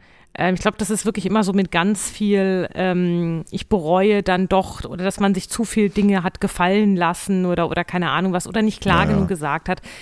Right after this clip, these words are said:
Speaker 1: Das hatten wir ja auch schon mal, das Gespräch, dass ich immer eher negativ zurückgucke, wenn, weil ich denke, es ist schon sehr viel sinnlos vertane Zeit gewesen. Was auch Quatsch ist, weil das ist dieser reine Effizienzgedanke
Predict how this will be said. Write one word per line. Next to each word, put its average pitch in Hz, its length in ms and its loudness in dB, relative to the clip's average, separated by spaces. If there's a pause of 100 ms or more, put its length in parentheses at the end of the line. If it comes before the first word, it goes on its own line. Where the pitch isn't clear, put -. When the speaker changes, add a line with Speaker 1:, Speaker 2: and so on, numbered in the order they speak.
Speaker 1:
Das - 160 -6
hatten 233 180 -2
wir 190 80 2
ja 143 120 -2
auch 147 100 -6
schon - 160 -4
mal, 160 160 -4
das 151 140 -10
Gespräch, 180 420 -6
dass 180 120 -4
ich 185 120 -6
immer 220 260 -2
eher 220 300 2 (320)
negativ 226 640 2
zurückgucke, 208 560 0
wenn, 196 140 4 (120)
weil 190 120 2
ich - 120 -4
denke, 196 260 4
es 185 120 -2
ist - 200 -2
schon 220 260 4
sehr 196 260 2
viel 202 560 2 (300)
sinnlos 202 600 4
vertane 170 540 -2
Zeit 143 420 -4
gewesen. - 540 -8 (1300)
Was 202 140 2
auch - 160 2
Quatsch - 320 0
ist, 220 160 2
weil 196 120 4
das 185 120 -2
ist 185 220 -6
dieser 185 160 0
reine 190 340 2
Effizienzgedanke 180 1300 -2